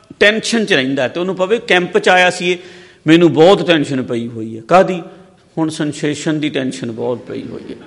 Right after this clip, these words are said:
ਉਹਨੂੰ ਹੁਣ ਸੈਂਸੇਸ਼ਨ ਦੀ ਟੈਨਸ਼ਨ ਪਈ ਹੋਈ ਹੈ। "ਮੈਨੂੰ ਬਹੁਤ ਟੈਨਸ਼ਨ ਹੈ ਵੀ ਮੈਂ, ਮੈਂ ਪਿੱਛੇ ਰਹਿ ਜਾਣਾ, ਮੈਨੂੰ ਬਹੁਤ ਟੈਨਸ਼ਨ ਹੈ।" ਇਹ ਸੱਚ ਹੈ।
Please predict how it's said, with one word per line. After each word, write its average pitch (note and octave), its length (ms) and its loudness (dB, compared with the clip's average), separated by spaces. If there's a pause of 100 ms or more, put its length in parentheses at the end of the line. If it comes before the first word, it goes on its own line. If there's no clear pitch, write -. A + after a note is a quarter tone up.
(260)
ਉਹਨੂੰ F3+ 200 0
ਹੁਣ D#3+ 140 0
ਸੈਂਸੇਸ਼ਨ A#2+ 560 -10
ਦੀ A#2+ 80 -16
ਟੈਨਸ਼ਨ C3+ 480 -6
ਪਈ A#2+ 160 -10
ਹੋਈ - 180 -20
ਹੈ। - 60 -20 (1200)
"ਮੈਨੂੰ D#3 300 0
ਬਹੁਤ E3 300 4
ਟੈਨਸ਼ਨ C3 420 -4
ਹੈ B2+ 40 -4
ਵੀ C3 100 -4
ਮੈਂ, C3 320 0
ਮੈਂ C#3 200 -2
ਪਿੱਛੇ C3 380 -4
ਰਹਿ A#2 160 -2
ਜਾਣਾ, B2 220 -6
ਮੈਨੂੰ A#2+ 340 -8
ਬਹੁਤ C3+ 260 -8
ਟੈਨਸ਼ਨ A#2 420 -12
ਹੈ।" G#2+ 60 -20 (140)
ਇਹ G3+ 80 0
ਸੱਚ - 460 -4
ਹੈ। - 100 -10